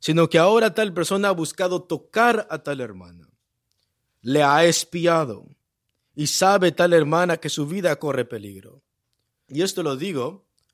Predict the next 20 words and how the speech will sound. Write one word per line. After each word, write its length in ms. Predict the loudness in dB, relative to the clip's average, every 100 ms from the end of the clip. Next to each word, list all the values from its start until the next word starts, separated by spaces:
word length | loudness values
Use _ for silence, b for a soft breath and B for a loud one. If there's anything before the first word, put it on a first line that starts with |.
| _ _ _ _ _ _ _ _ _ _ -6
por 140 | -4
innumerables 760 | -2 -2 0 2 2 2 0 -2
razones 640 | -6 -4 -4 -4 -8 -12 _ _ _ _ _ -20 -20 _
que 100 | -6
han 100 | -4
pasado 360 | -2 -4 -2 -4
en 100 | -6
iglesias, 720 | -12 -14 -14 -14 -16 -18 -20 _ _ _ _ _ _ _ _ _ _ _ _ _ _
que 80 | -6
ha 80 |
pasado 400 | -4 -6 -2 0
en 60 | 0
el 100 | -2
Vaticano, 640 | -4 -6 -10 -10 -10 -16 _ _ _ _ _ _ _ _ _ _ _ -4
que 80 |
ha 80 | -2
pasado 560 | 0 -2 0 2 0 -2
en 240 | -8 -10
grandes 500 | -6 -6 -6 -8 -10
corporaciones 1000 | -8 -10 -8 -8 -8 -8 -6 -4 -2 -4